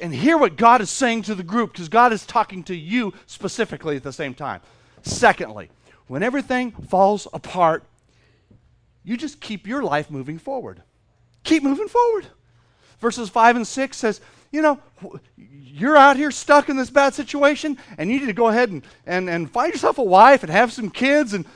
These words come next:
build some houses and settle down and, and build, plant some gardens and eat the food that you produce. And in other words, just because life stunk yesterday doesn't mean that you should sit there and sulk.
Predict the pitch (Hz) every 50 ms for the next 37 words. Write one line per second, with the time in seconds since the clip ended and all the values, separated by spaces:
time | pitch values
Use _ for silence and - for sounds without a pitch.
0 | _ - - 151 175 254 302 240 - 247 208 156 170 220 254 269 254 254 269 220
1 | 214 185 - - 247 247 254 269 262 208 208 220 233 262 277 285 277 220 175 -
2 | - - - - 180 170 160 185 220 226 202 196 - - 220 247 311 311 - -
3 | 302 262 160 147 147 180 220 247 226 233 190 175 160 170 170 190 247 269 277 -
4 | - 269 - 277 277 294 294 277 254 220 - 233 226 196 - 226 208 208 202 190
5 | 180 - 185 156 143 _ _ _ - - - _ _ _ _ _ _ _ _ _
6 | _ _ - 220 226 262 277 285 277 220 202 196 202 180 - - _ _ _ _
7 | _ _ _ _ _ _ _ _ _ _ _ _ _ _ _ _ _ _ _ _
8 | 139 156 247 302 269 - - 302 247 - - 226 240 226 233 226 220 196 - -
9 | - 165 190 208 208 208 214 - 180 - - - - - - 202 190 196 208 -
10 | - _ - 170 180 190 - - - 180 170 147 147 135 135 139 135 _ _ _
11 | _ _ _ _ _ - 175 202 226 277 226 196 202 202 202 208 202 185 160 -
12 | 175 180 - - 151 127 123 - - - - 226 226 226 - 226 214 214 - -
13 | 165 160 139 - - - 165 127 - _ _ -